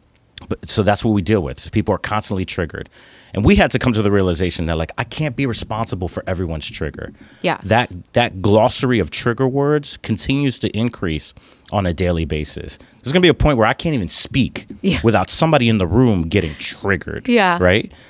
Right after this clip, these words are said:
Speaker 1: Um, and so it, it, it gets exhausting. And I, we, you and I both have said this, like, especially people who are coming from other churches, that, that were hurt by other churches.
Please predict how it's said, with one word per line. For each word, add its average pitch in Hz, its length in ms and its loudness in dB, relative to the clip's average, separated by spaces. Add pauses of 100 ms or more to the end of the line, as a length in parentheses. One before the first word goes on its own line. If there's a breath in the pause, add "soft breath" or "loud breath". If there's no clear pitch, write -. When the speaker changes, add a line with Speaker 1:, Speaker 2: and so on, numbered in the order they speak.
(120)
Speaker 1:
Um, 85 480 2 (200)
and 107 120 -2
so 101 340 4 (800 soft breath)
it, 98 180 -4
it, 101 200 -6
it 104 60 -8
gets 113 240 -6
exhausting. 90 640 -2 (300)
And 95 120 0
I, 110 160 4
we, 101 200 2
you 120 240 6
and 123 80 6
I 104 100 6
both 85 300 2
have 95 80 -4
said 80 240 0
this, 80 200 -2
like, 80 160 0
especially - 380 -4
people 95 260 -2
who 87 160 0
are 80 180 0 (320 loud breath)
coming 101 200 2
from 90 180 0
other 85 140 2
churches, 87 500 -2
that, 76 120 -2
that 78 100 -2
were 71 100 -4
hurt 95 220 -2
by 92 100 -2
other 85 160 0
churches. 80 540 -6